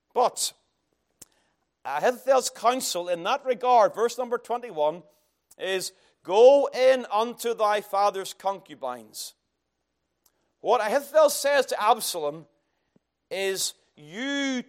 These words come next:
take the king's court for your own and do it in public and humiliate and embarrass the king." But what all of that involved was, it was Absalom saying, "I'm king now.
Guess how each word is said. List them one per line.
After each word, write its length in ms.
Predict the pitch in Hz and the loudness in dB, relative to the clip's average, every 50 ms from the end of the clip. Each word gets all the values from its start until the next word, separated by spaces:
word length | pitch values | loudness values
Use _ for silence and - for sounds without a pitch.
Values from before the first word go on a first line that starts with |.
| _ _ - | _ _ -18
take 600 | - - - 208 226 240 247 247 233 - - 160 | -16 -10 -4 -2 0 0 0 -2 -2 -6 -8 -4
the 120 | 220 226 | -4 -4
king's 600 | 226 226 - - 226 226 226 226 220 208 - - - | -4 -4 -8 -4 -2 -2 -2 -4 -6 -12 -14 -14 -16
court 420 | - - - 220 226 220 220 214 | -16 -10 -4 0 0 0 0 -2
for 260 | - - - 196 202 | -8 -14 -10 -8 -8
your 160 | 196 190 185 | -8 -8 -8
own 400 | 175 196 208 220 196 175 147 143 - _ _ _ _ _ - | -8 -6 -4 -4 -4 -4 -6 -8 -14 _ _ _ _ _ -6
and 320 | - 185 196 202 202 170 | -4 -4 -4 -4 -6 -12
do 160 | - 202 233 | -10 -6 -4
it 120 | 262 285 277 | -2 0 0
in 160 | 269 262 247 | 0 -2 -4
public 720 | - - - 214 233 202 175 180 165 131 - _ - _ _ _ _ _ _ _ _ - | -12 -12 -6 -4 -4 -4 -4 -6 -16 -16 -16 _ -20 _ _ _ _ _ _ _ _ -8
and 200 | - 190 208 214 | -4 -4 -4 -4
humiliate 960 | 185 - 208 220 190 196 208 233 262 277 277 277 277 285 285 285 277 - - - _ _ _ - | -6 -10 -12 -12 -8 -2 0 0 2 2 0 -2 0 2 2 2 2 0 -8 -14 _ _ _ -10
and 160 | - 190 196 | -6 -6 -4
embarrass 720 | 196 196 190 160 - 185 208 240 269 285 294 294 - - - | -4 -6 -8 -2 4 6 8 10 10 10 8 6 4 4 -2
the 140 | 269 262 | -2 -2
king." 400 | 254 - - 220 214 214 226 208 - _ _ _ _ | -2 -2 -2 -2 -2 -2 -4 -8 -14 _ _ _ _
But 160 | - 208 202 | -4 -2 0
what 180 | 190 208 220 170 | 0 0 0 2
all 220 | 202 220 254 302 311 | 2 4 6 6 6
of 80 | - | 6
that 160 | - 262 262 247 | 6 4 4 2
involved 500 | 233 226 165 185 233 262 269 262 233 165 | 0 -4 0 4 6 6 6 6 4 4
was, 300 | 190 202 208 208 - - - _ _ | 4 2 2 2 0 -4 -16 _ _
it 140 | - 196 196 | -12 -12 -10
was 140 | 196 175 214 | -8 -6 -2
Absalom 560 | 202 226 285 311 302 240 - 247 240 233 220 | 2 4 4 4 4 2 -6 -6 -6 -6 -6
saying, 420 | - - 240 247 240 240 233 208 - - - _ - | -4 -2 0 2 2 2 0 -2 -6 -16 -20 _ -2
"I'm 320 | - 220 254 285 294 269 247 | 2 4 6 6 4 2 -2
king 380 | - - 269 285 269 240 208 | 0 4 6 6 6 4 -2
now. 420 | 196 190 190 202 208 220 226 220 | -4 -2 0 0 0 0 -4 -8